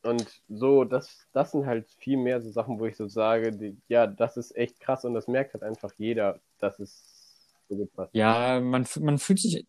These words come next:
Speaker 2: dann einfach auch bei der anderen Familie
Speaker 1: Ja,
Speaker 2: wohl. Also es ist so,
Speaker 1: absolut.
Speaker 2: es ist kein, macht keinen Unterschied so.
Speaker 1: Und <laughs>
Speaker 2: Und das, ja, das, das stimmt. Aber ich find, muss sagen, dass auch der Mi, der Mi macht
Speaker 1: Ja,
Speaker 2: auch einen
Speaker 1: das
Speaker 2: großen
Speaker 1: kann man ja noch
Speaker 2: Unterschied.
Speaker 1: nachholen. <laughs>
Speaker 2: Ja. Weil aber auch Wii Party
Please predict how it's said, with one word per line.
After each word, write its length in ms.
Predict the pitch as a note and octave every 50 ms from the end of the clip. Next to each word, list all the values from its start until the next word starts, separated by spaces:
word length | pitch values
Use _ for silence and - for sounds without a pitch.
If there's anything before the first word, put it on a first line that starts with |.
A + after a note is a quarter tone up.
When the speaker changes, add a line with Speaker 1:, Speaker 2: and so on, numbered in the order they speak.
| _ _ _ -
Speaker 2:
dann 180 | - D3+ D#3+
einfach 320 | - - E3 - F#3+ D3+ C#3+
auch 160 | C#3+ D3 -
bei 100 | - C#3+
der 120 | C#3+ C3+
anderen 220 | C#3+ D#3+ E3 D#3 D3+
Familie 420 | - - C#3+ C#3 D3 D3 D3 C#3 B2
Speaker 1:
Ja, 0 |
Speaker 2:
wohl. 320 | B2+ D3+ D3 A#2 A2 A2 A2
Also 220 | A#2 A#2 A2+ A#2
es 80 | A#2+ -
ist 100 | - -
so, 240 | A#2 C3+ C3+ C#3 C#3
Speaker 1:
absolut. 180 | B2+ C3 - C3
Speaker 2:
es 80 | B2+
ist 120 | - - -
kein, 180 | D3+ D3 D3 C3+ B2+ C3
macht 180 | C#3 C#3+ - -
keinen 140 | D3+ C#3+
Unterschied 480 | C#3+ D3 - C#3 A#2 - - A2+ G2+ -
so. 260 | - G#2+ A2 A2 - - _ _ _ _ - - - - _ _
Speaker 1:
Und 280 | - A2 B2+ C3 A#2+ -
<laughs> 380 | - - - - D3+ - - -
Speaker 2:
Und 160 | A#2 A#2 A#2
das, 200 | B2 B2 - -
ja, 220 | D3 F3 A3 A#3
das, 180 | G#3+ G3+ G3 G3+
das 160 | - F3 F3
stimmt. 420 | - - - D3+ C#3 A#2+ - - -
Aber 140 | C#3+ D#3+ E3
ich 120 | D#3+ -
find, 140 | - G#3 G3
muss 180 | G#3 A#3+ A#3 -
sagen, 280 | E3+ E3 F#3 G3+ G3 F3+
dass 140 | E3 - -
auch 220 | - D3+ - - - _ _ _ _ _ _ -
der 80 | G3 G3
Mi, 300 | G3+ E3+ A#2+ A2 G#2+ - - -
der 80 | F3+ F#3+
Mi 180 | G#3+ A#3+ A#3+ A#3
macht 380 | A3+ A3 G3+ - - - -
Speaker 1:
Ja, 80 | - D#3+
Speaker 2:
auch 80 | E3
einen 80 | D3+ C#3+
Speaker 1:
das 60 | A2 B2
Speaker 2:
großen 220 | B2 A#2+ - B2
Speaker 1:
kann 80 | A#2+ A#2+
man 120 | B2+ B2
ja 60 | B2+
noch 100 | B2+ B2
Speaker 2:
Unterschied. 100 | A#2+ A2+
Speaker 1:
nachholen. 600 | A2+ A2 A2+ A2+ A2 - G#2+ F#2+ - - G2 A#2 - -
<laughs> 300 | G#3 G#3 - G3+ G3 G3 - _ - - _ _ _ _ _ - - _ _ _ - _ -
Speaker 2:
Ja. 240 | C3+ C#3+ - - - - - -
Weil 360 | - B2+ A#2+ D3 D#3+ G3+ G#3 F#3
aber 240 | F#3+ F3+ E3+ -
auch 200 | E3+ D#3 C#3+ - -
Wii 400 | B2 A#2 D3 F#3+ A3+ B3+ - - -
Party 720 | - D3 E3+ E3+ F3 F3 F3 - - A#2 B2 D3 E3